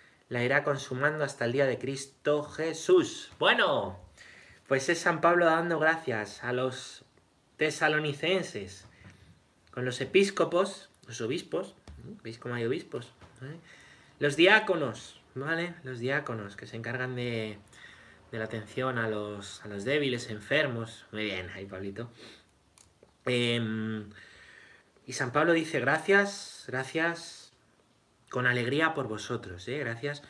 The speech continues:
San Pablo es humilde, San Pablo no dice, "Qué bueno soy, ahora que no estoy yo, ahora que no estoy yo, esto se va a ir a pique". No, dice,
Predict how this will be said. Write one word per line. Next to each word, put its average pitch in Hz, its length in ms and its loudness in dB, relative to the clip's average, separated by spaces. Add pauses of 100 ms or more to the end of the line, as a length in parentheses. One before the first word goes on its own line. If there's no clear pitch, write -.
(300)
San 123 180 -4
Pablo 170 180 6
es 196 120 0
humilde, 156 360 0
San 117 140 -6
Pablo 143 180 2
no 151 80 2
dice, 143 260 -2
"Qué 131 100 -4
bueno 135 220 -2 (340)
soy, 151 380 4
ahora 139 200 4
que 143 80 -2
no 135 80 -4
estoy 131 260 -2
yo, 131 140 0 (260)
ahora 131 160 -2
que 131 80 -4
no 131 60 -6
estoy 123 260 -8
yo, 123 60 -2
esto 123 180 -10
se 117 80 -8
va 117 80 -2
a - 20 0
ir 113 80 -2
a 110 80 -6
pique". 120 240 -8
No, 127 120 -6
dice, 127 340 -8